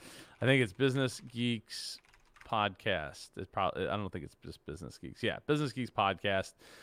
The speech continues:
I do a show with them, uh, every single Monday. It's a lot of fun. Uh, you should totally go check it out. We'll be live streaming.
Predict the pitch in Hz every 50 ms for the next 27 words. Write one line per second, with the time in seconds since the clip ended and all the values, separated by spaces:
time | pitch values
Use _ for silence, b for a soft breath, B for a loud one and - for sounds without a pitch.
0 | B B B B - 123 151 175 175 156 - - 170 151 147 139 - - 139 135
1 | 131 131 127 127 127 127 - - - 110 110 110 110 110 107 - - 135 139 127
2 | 139 131 - - 131 123 113 113 107 104 104 107 101 104 104 101 104 - - -
3 | - - 127 107 104 107 120 131 135 135 131 123 - - 113 110 107 107 104 104
4 | 104 101 101 b b b b b b b - 90 98 104 104 95 - - - -
5 | - - 123 120 117 120 120 117 113 113 104 101 117 113 107 - - 110 - 110
6 | 104 104 104 80 113 123 123 127 110 110 120 117 117 127 127 117 - - 127 123
7 | 120 117 117 117 113 113